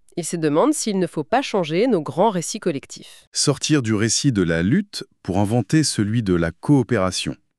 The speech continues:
Speaker 2: C'est d'une remise en question fondamentale, y compris pour les militants. Est-ce que le paradigme de la lutte des classes est toujours le plus pertinent ?
Speaker 1: Ou est-ce qu'en définissant un ennemi de classe, on s'interdit de trouver des alliés inattendus ?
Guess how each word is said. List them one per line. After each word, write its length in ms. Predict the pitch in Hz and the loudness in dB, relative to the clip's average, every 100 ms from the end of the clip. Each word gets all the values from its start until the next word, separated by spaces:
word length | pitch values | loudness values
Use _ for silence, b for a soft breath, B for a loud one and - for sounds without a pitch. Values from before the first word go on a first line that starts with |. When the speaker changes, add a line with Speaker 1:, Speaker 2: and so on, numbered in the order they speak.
| B B B - | B B B -4
Speaker 2:
C'est 140 | 117 | 0
d'une 160 | 104 98 | 2 4
remise 400 | 104 107 107 92 | 4 4 4 0
en 80 | |
question 360 | 85 95 - 92 | -2 -2 -2 -4
fondamentale, 880 | - - 95 92 87 - 117 170 160 - - | -2 0 2 2 0 0 0 2 -2 -4 -4
y 120 | 139 | 0
compris 420 | 135 117 - 208 | 2 0 2 0
pour 140 | 143 | 2
les 100 | 110 | 2
militants. 400 | 107 113 120 123 - _ _ B B B B 110 | 4 2 0 -2 -4 _ _ B B B B -2
Est-ce 180 | 107 | 0
que 100 | - | 0
le 100 | 90 | -2
paradigme 540 | - 113 110 101 104 90 | 0 -2 0 0 2 2
de 100 | 80 | 2
la 120 | 80 | 0
lutte 240 | 87 127 | 0 0
des 100 | 95 | -2
classes 320 | - 127 139 - | 0 0 0 -4
est 140 | - | -6
toujours 320 | 139 131 156 | -2 2 2
le 100 | 110 | 2
plus 180 | - 98 | -2 -4
pertinent ? 540 | - 135 - 107 85 - _ - | -2 -2 0 0 0 -6 _ -4
Speaker 1:
Ou 120 | 175 | 0
est-ce 180 | 226 - | 0 -2
qu'en 180 | 160 147 | -4 -4
définissant 680 | 156 185 202 196 - 208 175 | -4 -4 -2 -2 -2 -2 -2
un 220 | 143 151 | -2 0
ennemi 300 | 175 180 170 | 0 0 0
de 100 | 135 | -4
classe, 600 | - 143 185 - - - - | -4 -2 -2 -6 -12 -14 -8
on 140 | 165 | -6
s'interdit 680 | - - 254 - 202 180 220 | -4 0 0 0 -4 -4 -4
de 100 | 180 | -6
trouver 420 | - - 160 180 | -6 -8 -4 -2
des 380 | 151 139 135 127 | -2 -4 -4 0
alliés 300 | 151 165 220 | 0 0 -2
inattendus ? 840 | 214 190 196 214 185 147 - - | 0 0 0 -2 -4 -8 -12 -14